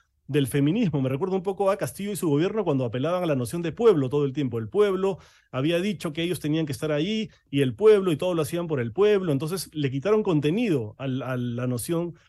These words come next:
de pueblo. Todo era el pueblo. Ahora para el gobierno de la señora Boluarte todo es machismo. Estamos de acuerdo en que el pa-, el Perú es un país profundamente machista, pero decir que cualquier crítica o cuestionamiento contra una mujer es machismo,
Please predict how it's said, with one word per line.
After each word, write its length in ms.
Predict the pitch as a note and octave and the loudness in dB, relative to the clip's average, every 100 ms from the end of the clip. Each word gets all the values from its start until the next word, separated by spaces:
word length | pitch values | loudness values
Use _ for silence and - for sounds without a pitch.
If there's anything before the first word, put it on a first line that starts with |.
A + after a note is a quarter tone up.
| _ | _
de 220 | - B2 A#2 | -4 -2 0
pueblo. 320 | D3+ B2 A2+ | 2 0 2
Todo 200 | A3 G#3+ | 6 6
era 80 | G3 | 4
el 80 | D#3+ | 2
pueblo. 320 | F#3 B2+ B2 | 0 0 0
Ahora 240 | F3+ G3+ | 0 -2
para 220 | - D3+ | -6 -6
el 60 | C3 | -2
gobierno 520 | C3 E3+ G3 F#3+ F#3 | 0 0 0 -2 -2
de 80 | D3+ | -2
la 80 | B2+ | -4
señora 220 | D3+ F#3+ | -4 -2
Boluarte 380 | E3 G3 G#3 F3+ | 0 0 -2 -6
todo 380 | C#3+ G#3 G3+ F#3+ | -4 -2 0 0
es 220 | F#3+ - _ _ - | -2 -6 _ _ -6
machismo. 600 | C3 A#2+ D#3+ A2 G#2 D#2+ _ _ | -4 -4 -6 -6 -8 -12 _ _
Estamos 320 | - - A3 G#3+ | -12 -2 2 2
de 60 | |
acuerdo 320 | E3 A3 A3 | 2 4 4
en 60 | F3 | 2
que 80 | C3+ | 0
el 80 | A#2+ | -2
pa-, 140 | B2+ | -6
el 480 | D#3 D3 C3+ B2+ A#2 | -4 -4 -2 -2 -4
Perú 240 | C3+ D#3+ G3+ | -2 0 0
es 100 | F#3+ | -2
un 100 | E3+ | -2
país 460 | E3+ F#3+ - - _ | -2 -2 -8 -14 _
profundamente 680 | B2+ A#2+ F3+ F3 F3 E3+ D#3+ | -8 -4 -4 -2 -2 -4 -4
machista, 440 | B2 G3+ E3 B2+ | -4 -6 -8 -8
pero 140 | B2 B2+ | -6 -6
decir 200 | A#2 F#3+ | -6 -8
que 120 | G#3 | -4
cualquier 380 | C#3+ B2 A3+ A3 | -4 -4 -6 -6
crítica 400 | A3+ G3+ A3 D3+ | -8 -8 -4 -4
o 60 | |
cuestionamiento 580 | A#2+ A2+ C3 B2+ G3 F#3+ | -4 -6 -6 -4 -4 -4
contra 240 | E3+ A#2+ | -4 -4
una 180 | C3 F3+ | -4 -4
mujer 240 | D3 - E3+ | -4 -4 -6
es 60 | |
machismo, 600 | E3+ G#2+ F#3+ F3+ F#3 C4+ | -6 -6 -8 -6 -6 -6